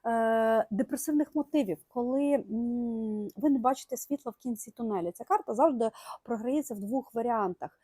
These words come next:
Ресурс — це наше здоров'я, і ресурс — це наші гроші. Тому по цій карті ви не вкладаєте, ви не інвестуєте, ви нікому не позичаєте, тому що може бути, що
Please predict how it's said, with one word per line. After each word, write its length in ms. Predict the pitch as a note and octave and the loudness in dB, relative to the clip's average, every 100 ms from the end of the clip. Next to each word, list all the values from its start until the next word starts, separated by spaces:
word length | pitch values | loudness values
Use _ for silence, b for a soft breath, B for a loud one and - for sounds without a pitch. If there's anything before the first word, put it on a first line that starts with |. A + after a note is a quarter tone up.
| B B | B B
Ресурс — 400 | G#3+ - C4+ F#3+ | -4 -2 -4 -4
це 120 | - | -6
наше 240 | A3 - | -6 -6
здоров'я, 460 | G3 A#3 F4 A#4+ C#4 | -6 -2 0 2 2
і 40 | |
ресурс — 320 | G#3+ G#3+ G4 G#4 | 0 0 -2 -2
це 120 | - | -6
наші 300 | G#3+ B3+ - | -4 -4 -6
гроші. 560 | F#3+ C#4 C4 - - - B B | 0 4 4 2 -6 -20 B B
Тому 180 | - D4+ | 4 4
по 120 | F#4+ | 4
цій 180 | D4+ E4+ | 0 0
карті 500 | E4 B3 A3+ A3 A3 | 2 4 4 0 -6
ви 400 | F#3+ G#3+ A#3 G#3+ - | -4 -2 0 0 -2
не 240 | G3+ A#3+ | -2 -2
вкладаєте, 800 | C4 - E4 A#3+ G#3+ G3+ G3 G3+ | -4 0 0 0 -2 -2 -4 -6
ви 160 | F#3 F3 | -4 -2
не 120 | F#3 | -2
інвестуєте, 760 | B3 C#4+ D4+ - B3+ B3 A3+ | 0 -2 -2 -4 -2 -2 -4
ви 120 | G#3 | -4
нікому 420 | A3 A3+ C4+ B3 A3+ | -4 -2 0 0 0
не 160 | A#3 | -4
позичаєте, 720 | C4 A#3 A3 - A#3+ F4 - | -4 -6 -6 -6 -2 0 -2
тому 320 | C#4 A3+ A3 G#3+ | -8 -8 -8 -8
що 160 | - | -8
може 280 | G3+ A3 G3+ | -6 -4 -4
бути, 360 | F#3+ A3 - E4 | -4 -4 -6 -12
що 240 | - - | -18 -20